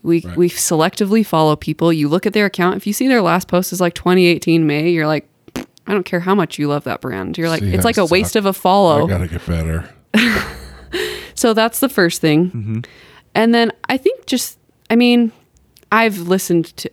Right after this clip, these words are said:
Speaker 1: I love entrepreneurship, and that's why I love this podcast. Seriously, it's so
Speaker 3: Well,
Speaker 1: fun
Speaker 3: thank
Speaker 1: to,
Speaker 3: you.
Speaker 1: I love to hear the stories of how people are building things. And,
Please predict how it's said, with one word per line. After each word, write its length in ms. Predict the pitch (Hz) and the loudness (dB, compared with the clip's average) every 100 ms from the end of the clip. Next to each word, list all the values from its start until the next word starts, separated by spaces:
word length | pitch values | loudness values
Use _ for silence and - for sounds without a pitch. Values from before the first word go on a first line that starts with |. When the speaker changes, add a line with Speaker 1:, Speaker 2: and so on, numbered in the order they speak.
| - | -2
Speaker 1:
I 140 | 202 | 0
love 340 | 196 160 170 160 | 2 2 2 0
entrepreneurship, 800 | 165 151 151 - 139 147 135 156 | -4 -6 -8 -10 -10 -10 -10 -2
and 80 | |
that's 160 | 190 220 | 0 2
why 100 | 226 | 0
I 40 | 175 | 0
love 240 | 151 143 | -2 -4
this 160 | 160 - | -8 -8
podcast. 460 | 139 - - - - - | -8 -8 -12 -14 -16 -16
Seriously, 560 | - - 160 - - | -10 -8 -6 -8 -10
it's 140 | - - | -8 -4
so 140 | 185 | -2
Speaker 3:
Well, 60 | 160 | -2
Speaker 1:
fun 140 | - 165 | 0 -2
Speaker 3:
thank 40 | - | -2
Speaker 1:
to, 80 | 120 | -4
Speaker 3:
you. 200 | 101 - | -6 -4
Speaker 1:
I 80 | 170 | 0
love 180 | 202 233 | 0 2
to 80 | 254 | 2
hear 100 | 269 | 2
the 100 | 214 | 2
stories 600 | - - 175 151 143 151 | 0 2 2 4 2 -2
of 260 | 147 147 - - - - - - | -4 -6 -14 -20 -20 -20 -20 -4
how 140 | - | 0
people 280 | 180 208 185 | 2 2 2
are 80 | 175 | 2
building 280 | 165 160 170 | 2 2 2
things. 280 | 170 170 160 | 2 2 2
And, 200 | 151 | 0